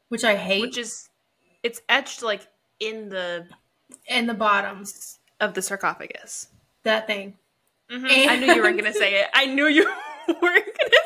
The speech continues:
Speaker 2: say it.
Speaker 1: I can't, like, I can read it, but it's like my mouth won't form the word. I don't know why.
Speaker 2: Okay. It's okay.
Speaker 1: But, um, she realizes that it's an anagram. Don't know how she got there.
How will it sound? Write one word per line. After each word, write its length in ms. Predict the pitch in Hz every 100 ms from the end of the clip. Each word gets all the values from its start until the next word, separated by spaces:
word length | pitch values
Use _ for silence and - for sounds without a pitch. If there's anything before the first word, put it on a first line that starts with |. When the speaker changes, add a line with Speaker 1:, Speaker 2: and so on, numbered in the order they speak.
| -
Speaker 2:
say 440 | - - 311 349 370
it. 220 | 285 - 254 _ 302
Speaker 1:
I 280 | 339 359 -
can't, 240 | 349 330
like, 160 | 302 294
I 120 | 294 359
can 320 | 392 285 220
read 240 | 302 403
it, 280 | 349 285 226
but 120 | 262
it's 140 | 311 311
like 200 | 269 240
my 220 | 240 240
mouth 420 | 214 220 254 208
won't 400 | 214 214 - 156 _ _ -
form 240 | 226 214 202
the 80 |
word. 360 | 185 175 160 160 -
I 180 | 208 202
don't 100 | 175
know 80 |
why. 80 | 170
Speaker 2:
Okay. 220 | - 180 - _ _ _
It's 120 | 220 202
okay. 140 | - - _ -
Speaker 1:
But, 300 | 285 277 -
um, 420 | 262 233 208 - -
she 160 | - 302
realizes 520 | 294 294 294 311 277
that 180 | 254 -
it's 160 | 226
an 80 | 233
anagram. 960 | - 202 220 202 185 175 165 170 190 247 _ _ _ _ _ _ _ _ -
Don't 240 | 214 233 254
know 120 | 254
how 180 | 247 233
she 120 | 240
got 240 | 214 170
there. 380 | 170 139 202 -